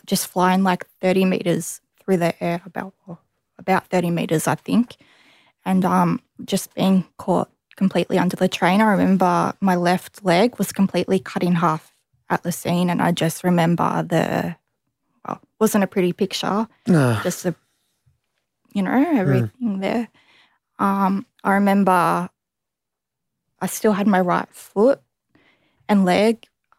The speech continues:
Speaker 1: um, until a month after the incident, um, but I broke every single bone in my right foot, and, um, I just remember I had a fractured back too. So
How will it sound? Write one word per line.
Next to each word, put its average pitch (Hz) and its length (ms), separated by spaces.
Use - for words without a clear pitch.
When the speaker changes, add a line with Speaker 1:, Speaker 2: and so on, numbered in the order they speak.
Speaker 1:
um, 180 340
until 196 280
a 196 40
month 185 300
after 190 460
the 202 180
incident, 240 520
um, 190 240
but 190 280
I 202 60
broke 208 400
every 190 220
single 202 300
bone 185 500
in 196 120
my 196 140
right 180 240
foot, - 480
and, 196 240
um, 180 480
I 196 100
just 190 300
remember 185 680
I 180 40
had 185 200
a 175 60
fractured - 500
back - 260
too. - 420
So - 400